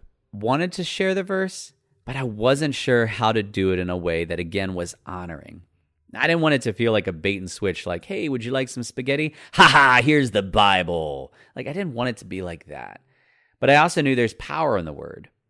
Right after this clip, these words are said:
I also knew that Jesse had prayed, and this was the verse that God gave. Maybe that's the verse God chose for a reason, right? Like, all these thoughts are going through my mind. I'm not sure how it's gonna work, so I start to pray,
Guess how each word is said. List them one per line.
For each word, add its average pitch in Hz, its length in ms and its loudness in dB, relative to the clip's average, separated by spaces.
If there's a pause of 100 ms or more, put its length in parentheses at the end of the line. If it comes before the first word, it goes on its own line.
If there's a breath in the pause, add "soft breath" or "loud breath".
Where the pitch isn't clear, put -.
(140)
I 117 160 0
also 131 220 0
knew 123 160 0
that 117 100 2
Jesse 117 380 -2
had 120 180 -4
prayed, 139 320 -2
and 104 100 -4
this 113 160 -6
was 110 140 -8
the 107 80 -6
verse 107 280 -2
that 101 100 -8
God 90 340 -4
gave. 104 460 -4 (160 soft breath)
Maybe 127 340 0
that's 135 300 0
the 131 100 -4
verse 143 300 0
God 143 260 0
chose 151 320 2
for 165 240 -2
a 160 40 -2
reason, 156 500 -8
right? 127 200 4
Like, 131 160 2
all 147 140 2
these 160 220 -4
thoughts 123 260 -2
are 120 60 -6
going 110 260 -2
through 113 140 -4
my 104 80 -2
mind. 87 260 -6
I'm 101 140 -8
not 143 180 -6
sure 120 240 -2
how 110 220 -2
it's 113 100 -8
gonna 110 180 -6
work, 107 220 -8
so 104 100 -4
I 98 60 -2
start 117 280 -6
to 107 40 -6
pray, 117 400 -2